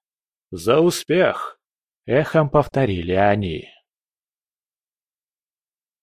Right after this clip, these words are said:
Генералы Абадон и Магнус, очнувшись от долгого сна,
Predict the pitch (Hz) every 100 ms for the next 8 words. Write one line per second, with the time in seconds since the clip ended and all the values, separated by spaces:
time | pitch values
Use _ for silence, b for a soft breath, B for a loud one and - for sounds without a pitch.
0 | - 107 107 107 110 131 139 127 127 -
1 | 107 104 104 101 95 - - 104 131 131
2 | 87 90 - 107 - 107 101 107 - 107
3 | 98 101 101 98 92 - - 120 131